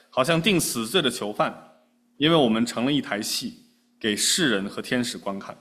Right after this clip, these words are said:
我们为基督的缘故，算是愚拙的。你们在基督里倒是聪明的。我们软弱，你们倒强壮。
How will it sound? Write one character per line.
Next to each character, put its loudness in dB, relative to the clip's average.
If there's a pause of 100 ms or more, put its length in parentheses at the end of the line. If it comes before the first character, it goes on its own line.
(760)
我 0
们 4
为 8
基 2
督 6
的 6
缘 4
故， -4 (140)
算 -2
是 0
愚 2
拙 -6
的。 -6 (920)
你 6
们 8
在 6
基 0
督 0
里 -2
倒 0
是 -10
聪 -6
明 -6
的。 -20 (540)
我 2
们 8
软 6
弱， 0
你 -4
们 0
倒 2
强 -6
壮。 -10